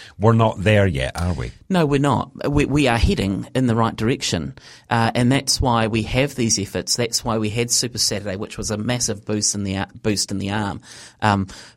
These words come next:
Speaker 2: but it, it's also about how we're working in partnership, how we're targeting those hard to get to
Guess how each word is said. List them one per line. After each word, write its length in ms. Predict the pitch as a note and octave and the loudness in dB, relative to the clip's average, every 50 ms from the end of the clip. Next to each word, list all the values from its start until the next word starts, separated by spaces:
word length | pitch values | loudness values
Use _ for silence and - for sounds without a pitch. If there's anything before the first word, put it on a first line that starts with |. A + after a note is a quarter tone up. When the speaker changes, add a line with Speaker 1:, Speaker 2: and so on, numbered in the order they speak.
| _ - | _ 0
Speaker 2:
but 260 | A#2 G#2+ - - - - | 2 2 2 -2 -4 -4
it, 180 | B2+ B2 - A#2 | -4 -2 0 0
it's 240 | B2+ A#2+ - - - | -2 0 -2 -2 0
also 560 | - B2+ C3 C3 - - B2+ G#2+ G2 G2 G2 - - | 0 2 2 2 2 2 2 2 2 0 0 -2 -2
about 320 | G#2 G2 G#2+ G2+ G2+ - | -2 0 2 2 2 0
how 220 | - - A2 G#2+ G#2 | 0 0 0 0 2
we're 140 | G#2 G2+ | 0 0
working 360 | G2 G#2 G#2+ G#2+ G#2+ A#2+ G#2+ G#2 | 0 0 0 0 0 -2 -4 -4
in 100 | G2+ G2+ | -4 -6
partnership, 540 | - - G#2 - - F2 - G2+ - - | -6 -6 -6 -6 -4 -4 -6 -6 -6 -6
how 160 | - A2 G#2 G2 | -4 -2 -2 0
we're 200 | G2 G2+ G2+ F#2 | 0 -2 -2 -4
targeting 880 | - - - - A#2 A2 A2+ A#2+ B2 A#2+ - G#2+ F#2+ F2+ A2 A#2+ A#2+ - - - - - | -4 -6 -6 -2 0 2 2 2 0 -2 -2 -2 -2 -2 -2 -4 -6 -10 -16 -20 -18 -6
those 260 | - A2 G#2 G#2 G2 - | -2 0 0 0 0 -2
hard 380 | - - - A2 A2 A2 A2 - | -2 -2 0 0 2 0 -2 -4
to 60 | - | -6
get 240 | - A2 - - - | -4 -6 -4 -2 0
to 260 | - A2 F#2+ F#2+ G2 | 2 2 2 0 -4